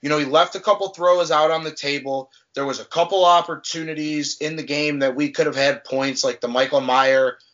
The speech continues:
uh, overthrow early in the first half.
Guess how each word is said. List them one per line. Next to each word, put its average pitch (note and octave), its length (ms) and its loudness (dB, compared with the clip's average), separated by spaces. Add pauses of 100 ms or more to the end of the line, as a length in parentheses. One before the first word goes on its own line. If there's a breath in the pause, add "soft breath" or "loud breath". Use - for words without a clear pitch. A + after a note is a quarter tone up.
(140 soft breath)
uh, A2 220 -2
overthrow D3 640 0
early D3 440 -4
in D3 100 -6
the C3 60 -8
first C#3 420 -4
half. A#2+ 400 -2